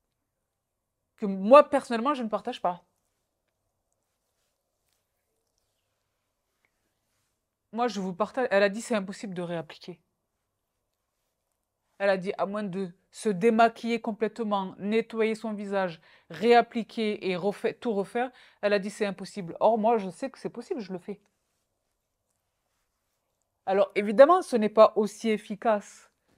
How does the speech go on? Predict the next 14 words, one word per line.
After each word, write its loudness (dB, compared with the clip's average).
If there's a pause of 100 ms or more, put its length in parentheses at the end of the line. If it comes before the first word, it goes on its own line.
(280)
que 2
la 6
protection -6
du -8
matin. -8 (2000)
Mais -4
c'est, -12 (320)
c'est -10
quand -2
même 2
efficace. -6 (180)
Et -6
dans 0
l'absolu, -4